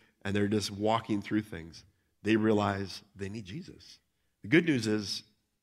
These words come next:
we're sharing Christ. He is the hope and glory. He's the one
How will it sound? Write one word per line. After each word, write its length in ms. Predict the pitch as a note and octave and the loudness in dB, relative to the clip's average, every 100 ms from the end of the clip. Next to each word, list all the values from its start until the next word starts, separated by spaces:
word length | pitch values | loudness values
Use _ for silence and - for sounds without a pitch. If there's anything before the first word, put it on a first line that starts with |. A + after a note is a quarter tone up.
| _ _ | _ _
we're 100 | G2+ | -8
sharing 460 | - B2 B2 G#2+ G2 F#2 _ | -4 -4 -6 -8 -14 -20 _
Christ. 500 | - F#2 - - - _ _ _ _ | -6 -4 -4 -14 -16 _ _ _ _
He 200 | B2+ C3 | 0 0
is 160 | G#2 - | 0 -4
the 80 | |
hope 260 | F2+ F#2+ - | -6 -6 -8
and 100 | D2+ | -16
glory. 280 | D#2+ D2+ C#2 | -14 -16 -12
He's 220 | G#2 G#2+ | -8 -8
the 80 | - | -6
one 300 | G2+ G2 E2+ | -2 0 -2